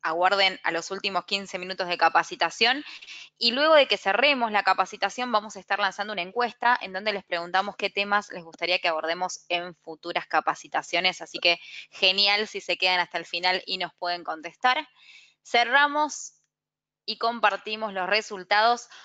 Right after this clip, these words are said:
Un cincuenta y ocho por ciento contesta que sí, que existen zonas destacadas dentro de su local comercial y un cuarenta y dos que no.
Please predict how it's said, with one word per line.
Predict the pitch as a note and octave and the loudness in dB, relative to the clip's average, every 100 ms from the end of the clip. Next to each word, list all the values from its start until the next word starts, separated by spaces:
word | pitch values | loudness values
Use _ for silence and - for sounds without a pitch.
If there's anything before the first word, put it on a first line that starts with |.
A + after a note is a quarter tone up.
| - - | -20 -2
Un | D4 | -2
cincuenta | D#4+ D#4+ B3 G#3 G#3 | -2 -6 -2 0 2
y | G#3 C4 | 2 2
ocho | C#4+ D4 | 0 0
por | A3 G#3+ | 0 -2
ciento | - B3+ C4+ C#4 | -2 -2 0 0
contesta | A#3 G3+ G#3+ - B3 | 0 -4 -4 0 -2
que | G3 | -2
sí, | - - E3 - | -10 -10 -10 -8
que | F#3+ | -6
existen | - A#3+ A#3 B3+ G#3+ | -6 -10 -6 -6 -4
zonas | A#3 A3 | -2 -2
destacadas | G#3 - F#3 G3+ G3+ | -4 -4 2 4 4
dentro | G3 G3+ G3 | 2 0 -2
de | F#3 | -2
su | F#3 | -4
local | E3+ - G3 | -2 -2 0
comercial | G#3 G3+ A3+ D4+ D#4 | 0 0 0 2 2
y | A#3+ | 2
un | A3 | 0
cuarenta | G#3 F#3 F3 E3+ | 2 2 2 2
y | |
dos | F3 F3 | 2 -2
que | - | -6
no. | D#3 | -6